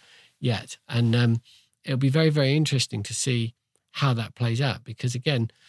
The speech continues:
the sort of cultural secret sauce of how do you, how do you make people serious-, serially successful in developing novel medicines,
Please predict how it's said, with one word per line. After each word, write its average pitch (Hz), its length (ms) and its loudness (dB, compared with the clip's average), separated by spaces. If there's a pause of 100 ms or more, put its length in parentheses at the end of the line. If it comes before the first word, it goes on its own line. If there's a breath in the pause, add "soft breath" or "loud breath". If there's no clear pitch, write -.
(680 soft breath)
the 139 280 -4
sort 151 220 0
of 120 100 -2
cultural 131 500 -2
secret - 460 -6
sauce 113 360 -6
of 107 200 -10 (140)
how 123 240 -4
do 113 100 -2
you, 107 300 -4 (540)
how 123 140 -2
do 113 80 -2
you 113 100 0
make 113 280 -4
people 113 320 -8
serious-, 107 400 -6 (120)
serially 117 540 -4
successful - 800 -8 (360 soft breath)
in 123 140 0
developing 113 560 -2
novel 110 240 -4
medicines, 107 680 -4